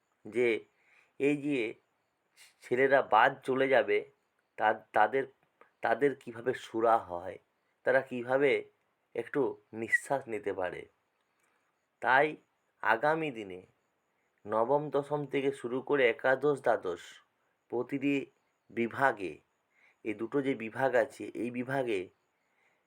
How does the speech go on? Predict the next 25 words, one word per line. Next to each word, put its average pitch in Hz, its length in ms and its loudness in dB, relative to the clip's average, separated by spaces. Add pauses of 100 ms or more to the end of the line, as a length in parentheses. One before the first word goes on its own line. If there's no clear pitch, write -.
(540)
প্রচুর 120 400 -4
সংখ্যক 104 600 -6 (360)
ভ্যাকেন্সি 139 560 -4
বৃদ্ধি 113 440 -4
করে 110 400 2 (880)
ফ্রেশার - 600 -2
প্রার্থীদের 123 520 0
পাশে 98 320 -2
দাঁড়ানো। 80 540 -4
আর - 180 -4
আপনারা 143 400 2
যারা 139 200 2
মনে 139 280 -4
করছেন 127 520 -2
যে 104 100 0
ডাক 110 400 2
পেয়ে 139 260 4
গেছি, 123 300 -2
আমাদের 120 340 0
চাকরি 117 340 -2
কনফার্ম, 101 680 -4 (480)
কিছুদিন 123 400 -6
পরেই 107 300 -2
বুঝতে 87 400 -12
পারবেন। - 340 -12